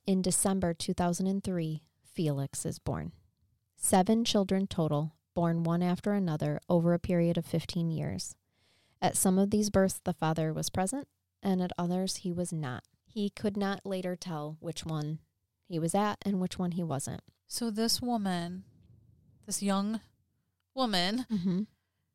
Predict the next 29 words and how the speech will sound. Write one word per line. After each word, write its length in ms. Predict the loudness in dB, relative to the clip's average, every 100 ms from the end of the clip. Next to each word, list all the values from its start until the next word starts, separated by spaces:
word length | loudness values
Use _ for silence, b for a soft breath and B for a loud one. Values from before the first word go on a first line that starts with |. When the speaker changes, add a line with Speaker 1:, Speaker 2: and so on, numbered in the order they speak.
| _ _ 0
Speaker 2:
gave 320 | 0 0 -2
birth 400 | -2 -2 -4 -6
to 180 | -4 -2 0
all 320 | 0 2 0
of 220 | -2 -2
these 300 | -4 0 0
children 840 | -2 -2 -2 -2 -4 -2 -4 -6 -10 _ _ _ _ _ -6
Speaker 1:
Mm-hmm. 240 | -2 -2 -4 _
Speaker 2:
with 180 | -8 -8
zero 580 | -10 -8 -4 -2 0 0
medical 520 | 2 2 0 0 -2
attention. 840 | -2 -4 -4 -6 -4 -4 -4 -4
Speaker 1:
Yep. 180 | -4 -6 -10 _ _ _ -2
Zero 260 | 2 4 2
prenatal 440 | 2 2 4 2
Speaker 2:
in 40 | 0
Speaker 1:
care 260 | 0 0
Speaker 2:
the 60 | 2
cellar. 600 | 2 0 0 0 -2 0
Speaker 1:
to 100 | 2 2
an 120 | 2
ancestral 640 | 0 0 -2 0 0 0
child, 420 | 0 0 2 0
which 320 | 0 -2 -2 -4
we 160 | -2
know 340 | 2 2 2 0
causes 420 | 0 2 0 0
medical 380 | 2 0 0 0
problems, 600 | 2 0 2 0 0